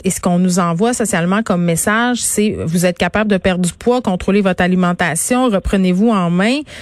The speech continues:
Puis, tu sais, quand je dis ça, je suis pas en train de dire que c'est pas important de manger santé puis de faire du sport, mais je trouve qu'il faudrait le faire pour les bonnes raisons,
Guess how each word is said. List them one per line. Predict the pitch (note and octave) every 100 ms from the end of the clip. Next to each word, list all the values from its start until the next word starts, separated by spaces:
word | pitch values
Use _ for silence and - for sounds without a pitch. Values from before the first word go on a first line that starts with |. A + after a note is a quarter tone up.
| -
Puis, | - F#3+
tu | -
sais, | - D4 A3+ -
quand | B3
je | G3
dis | E3+
ça, | - D4+
je | C#4+
suis | -
pas |
en | G#3
train | - F#3
de | F3
dire | A3+ A#3
que | G3 F3+
c'est | - - - G#3+
pas | F#3+
important | G3+ F#3 F3+ A#3
de | A3+
manger | F#3 F3+
santé | G#3 F#3 F3 A#3
puis | -
de |
faire | - F#3+
du | F3+
sport, | - - A3 B3+
mais | F#3+
je | -
trouve | E4+
qu'il | -
faudrait | G3 F#3 F3+
le |
faire | E3+ B3+
pour | C4 G3
les | E3+
bonnes | G3+ A#3
raisons, | A3 F3 D#3+ G#3+